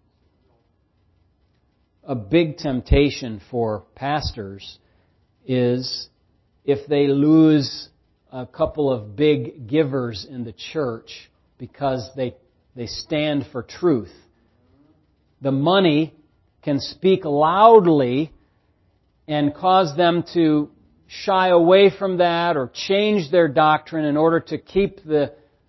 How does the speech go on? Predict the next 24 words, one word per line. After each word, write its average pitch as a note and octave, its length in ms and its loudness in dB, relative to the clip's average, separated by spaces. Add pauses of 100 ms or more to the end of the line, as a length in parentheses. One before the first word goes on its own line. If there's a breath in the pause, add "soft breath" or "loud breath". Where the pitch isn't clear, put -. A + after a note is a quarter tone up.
(200)
wealthy E3+ 600 2
donors D#3 800 0
happy D3 640 -6 (580)
in C#3+ 200 -4
the B2+ 80 -4
church. - 680 -4 (1900)
It's - 200 -8
a D#3+ 60 -4
temptation D3+ 920 0 (1000)
on A#2+ 200 -8
both D#3 240 6
sides D3+ 520 0
of A#2+ 120 -6
the A2 60 -14
paycheck. D3 680 -2 (1040)
So - 160 -8
the A#2+ 100 -2
minister C#3+ 640 0 (220)
doesn't C#3 240 -4
want D3 160 2
to C#3 40 0
lose D3+ 240 4
his C3 140 -6
job, D#3+ 540 0